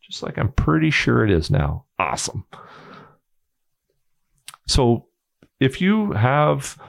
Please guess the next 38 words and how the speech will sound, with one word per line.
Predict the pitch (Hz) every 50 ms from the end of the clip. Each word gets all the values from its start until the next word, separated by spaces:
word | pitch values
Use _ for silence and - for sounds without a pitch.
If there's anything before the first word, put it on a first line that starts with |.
| - - -
this | - 101 -
cable | - - 185 196 143 107 95
from | - - 110 101
the | 98
microphone | 95 98 107 131 - - 143 - 175 180 226 247
going | - - 131 117 117 127 143
to | - - 117
your | 107 101 104 104 101 95 - - - -
audio | - 80 104 120 123 110
box, | 95 98 90 90 147 170 - - - - - - - - - _ _ _ _ _ _ _ _ _ _ _ _ _ _ _ _ _ _ _ _ _ _ _
and | - 120 117
it's | 131 135 - -
over | - 117 117 127 -
top | - - - 113 113 -
of | 160 131
a | 101 85
power | - - - 107 120 127
cord, | - - - 156 180 190 -
you're | - 113
gonna | 101 117 113 107
get | 98 104 92
interference. | 98 98 95 85 - - 104 98 87 78 76 - -
There's | - 101 107 - -
a | - - - - -
little | - 196 247 -
bit | - 147
of | 110 95
hum | - 120 139 139
or | 120 98
noise | 95 101 120 143 131 98 78 -
that | - -
comes | - 107 104 95
from | - - 104 98
that, | 98 98 95 95 98 95 - - - - - _ _ _ _ _ _ _ _ _ _ _ _ _ _ _ _ _ _ _ _ - - - _ _ _ _ _ _ _ _ _ _
the | - -
plug, | - - - 170 160 113 - - - - _
that | - 107 107 104 98 - - - _ _ _
wire. | 107 101 110 - - 143 78 - - -